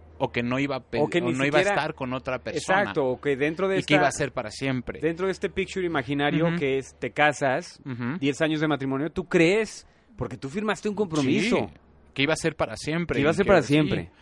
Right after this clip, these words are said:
Speaker 1: Y que hubiera sido, para mí hubiera sido lo ideal.
Speaker 2: Pero no lo es hoy.
Speaker 1: No lo fue.
Speaker 2: ¿Qué cambió?
Speaker 1: Circunstancias que me fui fiel, que, que, que,
Speaker 2: Pero hace
Speaker 1: y
Speaker 2: rato
Speaker 1: que nos
Speaker 2: decías
Speaker 1: fuimos
Speaker 2: que
Speaker 1: fieles.
Speaker 2: pero hace
Speaker 1: Sí,
Speaker 2: ra-
Speaker 1: sí, sí, sí, sí, hablándolo físicamente. O sea, n-,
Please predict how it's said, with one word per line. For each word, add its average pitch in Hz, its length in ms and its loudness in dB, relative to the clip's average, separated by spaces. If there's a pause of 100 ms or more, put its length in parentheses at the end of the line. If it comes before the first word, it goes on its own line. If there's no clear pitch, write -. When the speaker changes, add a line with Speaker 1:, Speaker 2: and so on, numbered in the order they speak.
(200)
Speaker 1:
Y 165 160 -6
que 139 140 2
hubiera 202 300 2
sido, 226 380 4
para 95 240 -2
mí 165 160 -4
hubiera 233 240 0
sido 147 260 0
lo 113 140 0
ideal. 113 480 -2 (680)
Speaker 2:
Pero 127 180 -2
no 135 140 -2
lo 147 180 8
es 180 220 10
hoy. 120 160 4
Speaker 1:
No 127 100 6
lo 127 120 4
fue. 160 400 -2 (580)
Speaker 2:
¿Qué 135 140 -2
cambió? 147 500 -2 (560)
Speaker 1:
Circunstancias 151 1000 -2
que 139 100 -6
me 135 140 -6
fui 165 180 -12
fiel, 180 480 -4 (160)
que, 135 160 -6
que, 139 240 -6
que, 127 480 -10
Speaker 2:
Pero 139 140 -4
hace 160 140 -6
Speaker 1:
y 180 40 -4
Speaker 2:
rato 180 200 0
Speaker 1:
que 180 60 6
nos 143 120 2
Speaker 2:
decías 175 180 4
Speaker 1:
fuimos 165 200 0
Speaker 2:
que 151 60 -4
Speaker 1:
fieles. 110 500 -4 (120)
Speaker 2:
pero 147 160 -2
hace 170 160 0
Speaker 1:
Sí, 254 60 4
Speaker 2:
ra- 160 120 -2 (140)
Speaker 1:
sí, 170 140 -8
sí, 175 100 -4
sí, 165 120 -6
sí, 160 180 -10
hablándolo 165 520 -2
físicamente. 139 760 -10
O 123 80 -10
sea, 143 200 -6
n-, 165 360 -4